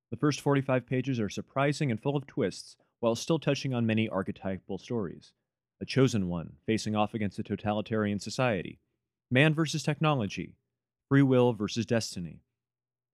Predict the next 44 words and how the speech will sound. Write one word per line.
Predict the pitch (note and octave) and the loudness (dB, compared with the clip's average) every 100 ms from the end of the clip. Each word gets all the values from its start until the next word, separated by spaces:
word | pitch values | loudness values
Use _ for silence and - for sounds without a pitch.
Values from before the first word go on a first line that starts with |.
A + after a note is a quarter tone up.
| - | 0
Ultimately, | G3 F3+ D3+ C3 A#2+ | 2 4 2 4 2
however, | A2+ G#2+ G2+ G#2+ G2+ | 4 2 0 -2 -6
the | - | -12
script's | - D#3+ - | -2 -2 0
second | - F3 C3+ | 0 0 0
half | A2+ A2+ - | -2 -2 -2
turns | C3 B2 | -4 -4
into | B2 A#2+ | -2 -4
a | |
conventional | G#2 A#2+ D3 D3+ D#3 C#3+ | -4 -4 -2 -2 -2 -2
shoot | C3 - D3 | -2 0 2
'em | C3 | 2
up, | F#2+ G2+ _ _ _ - | 0 -2 _ _ _ -2
laden | A#2 B2+ B2+ | 2 2 2
with | A2 - | -2 0
on-the-nose | A2+ A#2 A2 G#2 G2+ | 0 2 2 2 0
Christ | - A2 G#2 - | -2 -2 -2 -4
imagery | E2+ E2 E2+ D#2 - _ | -6 -6 -8 -8 -14 _
that | - G2 | -8 -2
doesn't | A2+ A#2+ | -2 -2
make | A2 G#2 | -4 -4
the | G#2+ | -6
generic | F#2 F#2 F#2+ G#2 | -6 -4 -2 -2
action | G#2+ G2+ - F2+ | 0 -2 -4 -6
movie | E2+ E2 E2 - - | -6 -6 -8 -10 -10
any | F#2 F#2 | -6 -4
more | F2 E2+ | -6 -8
profound. | - F2 F2+ C#2 A#1 C2+ _ _ _ _ _ _ _ _ _ _ _ _ _ _ _ _ _ _ _ _ _ | -6 -4 -4 -6 -10 -20 _ _ _ _ _ _ _ _ _ _ _ _ _ _ _ _ _ _ _ _ _
The | C#3 | -8
first | C4+ - - | -4 -4 -2
act | C#3 D#3 | -2 -2
of | A#2 | -2
The | F#2 | -2
Matrix | F#2+ G2 - A#2 | -2 -2 -6 -10
is | A2+ | -6
an | A2+ C3 | -6 -4
excellent | F3 - D#3+ F#2+ | -6 -2 0 0
exercise | - A2 - G2 F#2 | -2 -6 -2 -2 -2
in | G2+ | -4
how | - A#2 | -2 -2
to | G#2+ | -2
build | G2+ F#2 | 0 0
a | |
mystery. | E2+ D#2+ - G#1 | 0 -4 -8 -10